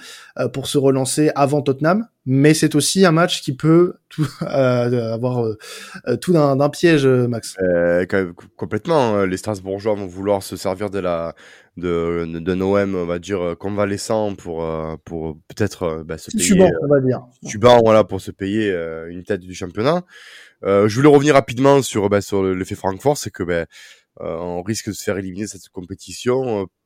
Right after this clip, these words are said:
Speaker 2: parce que encore une fois, on s'est mis dans des, dans des, dans des, euh, dans des, on va dire, euh, dans des mauvaises postures tout seul, comme les grands. Donc, euh, faudra pas venir pleurer.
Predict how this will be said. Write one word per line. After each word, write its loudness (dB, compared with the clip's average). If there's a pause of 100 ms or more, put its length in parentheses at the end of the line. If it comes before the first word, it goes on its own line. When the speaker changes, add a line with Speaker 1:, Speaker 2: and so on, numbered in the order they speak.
(140)
Speaker 2:
parce -6
que 0 (360)
encore 4
une -2
fois, 0 (180)
on 2
s'est -4
mis -4
dans -4
des, -10 (480)
dans -14
des, -10
dans -10
des, -8
euh, -10 (560)
dans -6
des, -4
on -2
va -6
dire, -6
euh, -8
dans -12
des -10
mauvaises -2
postures -4
tout -8
seul, 2
comme -8
les -4
grands. -4 (880)
Donc, -4
euh, 4
faudra -4
pas 2
venir -2
pleurer. 2